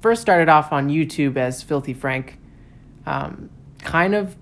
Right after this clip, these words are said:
doing a little bit of music there, uh, but it was mostly just for satire, um, until he put out, uh, his first ever E P, um, was just a collection of songs that he had been working on,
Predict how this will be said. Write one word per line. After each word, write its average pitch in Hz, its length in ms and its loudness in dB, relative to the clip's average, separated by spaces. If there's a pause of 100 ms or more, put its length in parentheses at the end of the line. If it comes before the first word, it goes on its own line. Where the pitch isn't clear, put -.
(180)
doing 185 280 2
a 190 40 2
little 190 180 2
bit 185 120 -2
of 190 80 0
music 180 360 -2
there, 180 520 2
uh, 143 280 -2
but 135 460 -6
it 151 60 -2
was 151 180 -2
mostly 151 440 -2
just 127 400 -8 (340)
for 143 160 -8
satire, 131 800 -6 (600)
um, 151 460 -8
until 165 400 0
he 151 360 -2 (600)
put 170 220 -2
out, 151 380 2 (1400)
uh, 135 200 -6
his 135 280 -6
first 151 340 -4
ever 143 160 -2
E 139 220 -6
P, 139 520 -4 (1000)
um, 143 220 -6
was 151 160 -4
just 165 180 -10
a 175 60 0
collection 170 420 -2
of 147 140 -2
songs 139 460 -2
that 131 200 -2
he 139 240 -2
had 135 160 -4
been 135 140 -4
working 135 320 -6
on, 135 300 -6